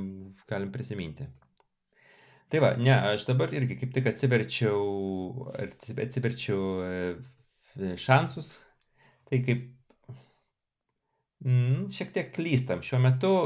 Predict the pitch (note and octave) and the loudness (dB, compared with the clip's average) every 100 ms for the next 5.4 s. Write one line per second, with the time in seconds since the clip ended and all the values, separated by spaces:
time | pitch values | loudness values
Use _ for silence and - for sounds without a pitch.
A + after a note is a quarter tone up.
0 | - - C3+ C#3 C#3 A#2+ - C#3+ C#3 C3 | 0 0 4 4 4 2 -2 -2 0 0
1 | B2+ B2+ B2+ F3+ C3+ A#2 - G#2 G#2 A2+ | 4 6 6 2 2 2 -2 -10 -2 0
2 | C3 D#3+ E3 D#3 A#2 A2 G#2+ A#2+ G2+ G2 | 2 0 0 -2 0 0 2 2 2 2
3 | G#2 C#3+ F3 F3+ E3+ - _ _ - B2 | 2 2 2 0 -4 -12 _ _ -6 2
4 | A2+ - C#3 C3+ B2+ B2+ - A2+ - A#2 | 2 4 6 8 6 2 4 4 4 0
5 | F#2+ - - - | 0 -2 -12 -12